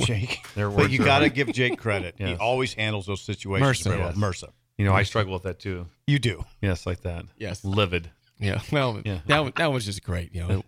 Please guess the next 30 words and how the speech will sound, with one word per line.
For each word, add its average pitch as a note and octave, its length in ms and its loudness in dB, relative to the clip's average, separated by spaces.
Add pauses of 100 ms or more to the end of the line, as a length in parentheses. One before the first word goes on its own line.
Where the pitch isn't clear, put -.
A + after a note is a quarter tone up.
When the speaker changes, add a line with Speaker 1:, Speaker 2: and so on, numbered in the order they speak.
Speaker 2:
It's - 100 -12
a G#2 60 -4
Speaker 3:
y-, G2+ 80 -6
Speaker 2:
livid B2+ 260 2
Speaker 3:
you D#3+ 80 4
Speaker 2:
fan G2+ 220 4
base. F#2 320 -2
<laughs> - 200 0 (1600)
Speaker 1:
It's - 240 -16
angry. G3+ 520 0 (100)
Speaker 2:
<laughs> - 100 0
Ups-, D#3+ 280 2 (120)
upset D3+ 360 2
with C#3 100 6
the B2 60 0
disrespect B2+ 720 2
they A#2+ 120 4
were G#2 100 -4
getting G2+ 200 -4
on G2 80 -4
the F#2+ 60 -4
golf F#2+ 240 4
Speaker 3:
Yeah, A2+ 60 6 (140)
you - 40 4
Speaker 2:
team. - 80 2
Speaker 3:
gotta G#3+ 200 4
give E3+ 200 0
him D#3 80 -4
respect D#3 400 0
for A2+ 160 0